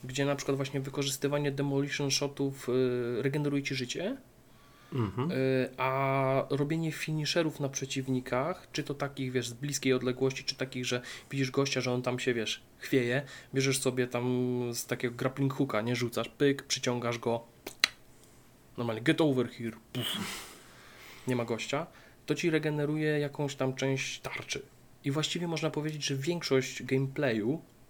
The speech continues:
Speaker 1: y, jeżeli chodzi o wytrzymałość Gungrave'a, opiera się na tarczy, która się po pierwsze sz-, czasami szybko regeneruje, a po drugie jest, y, zdecydowanie łatwiejsza do regeneracji niż życie, gdzie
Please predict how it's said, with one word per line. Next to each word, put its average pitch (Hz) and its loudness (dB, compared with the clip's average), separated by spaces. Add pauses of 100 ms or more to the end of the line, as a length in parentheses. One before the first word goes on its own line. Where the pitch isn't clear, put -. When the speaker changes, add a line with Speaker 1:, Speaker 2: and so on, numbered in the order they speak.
(200)
Speaker 1:
y, 117 -4
jeżeli 135 2
chodzi 135 0
o 123 -4
wytrzymałość 135 2
Gungrave'a, 117 0
opiera 151 -4
się - -6
na 170 -4
tarczy, - -6 (840)
która 139 -2
się 139 0
po 139 -8
pierwsze 156 -2
sz-, - -6
czasami 147 0
szybko - 0
regeneruje, 123 2 (1160)
a 135 0
po 151 -2
drugie 175 0
jest, 175 -4 (680)
y, 135 -6
zdecydowanie 156 -2
łatwiejsza 151 -2
do 143 0
regeneracji 143 0
niż 135 2
życie, 151 0 (680)
gdzie 139 2